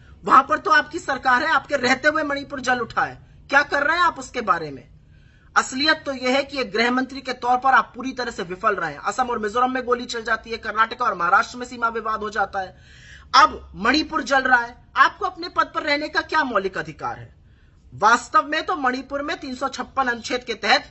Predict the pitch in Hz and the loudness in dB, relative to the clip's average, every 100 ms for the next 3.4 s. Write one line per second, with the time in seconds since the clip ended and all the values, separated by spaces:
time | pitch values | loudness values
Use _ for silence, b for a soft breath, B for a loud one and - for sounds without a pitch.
0 | - 269 330 359 269 233 - 233 226 226 | -10 2 2 2 0 0 -2 -14 -14 -4
1 | 220 - 247 240 254 247 247 277 285 277 | -4 -2 0 0 0 -2 -4 -4 -6 -6
2 | 294 339 381 B B B 226 - 247 269 | -6 -6 -6 B B B -4 -4 -8 -4
3 | 214 208 240 | 2 6 6